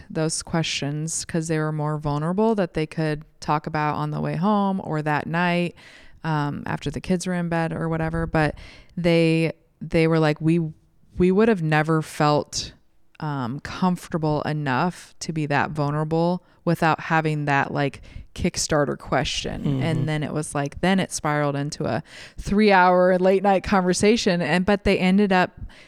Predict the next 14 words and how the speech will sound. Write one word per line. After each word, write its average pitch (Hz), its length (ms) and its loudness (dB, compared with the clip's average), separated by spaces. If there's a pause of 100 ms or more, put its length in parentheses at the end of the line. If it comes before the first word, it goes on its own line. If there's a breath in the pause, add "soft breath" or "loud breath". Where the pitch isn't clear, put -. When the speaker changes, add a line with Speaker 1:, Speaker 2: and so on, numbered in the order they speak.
Speaker 1:
feeling 190 520 0
so 175 760 2
connected 240 800 0 (480 loud breath)
that 160 640 2
they 165 220 2
were 170 260 0
able 165 380 0
to 160 680 -2 (680)
just - 420 -6 (480)
kind 190 220 0
of 160 120 -2
take - 260 -2
their 127 120 -4
marriage 151 560 -2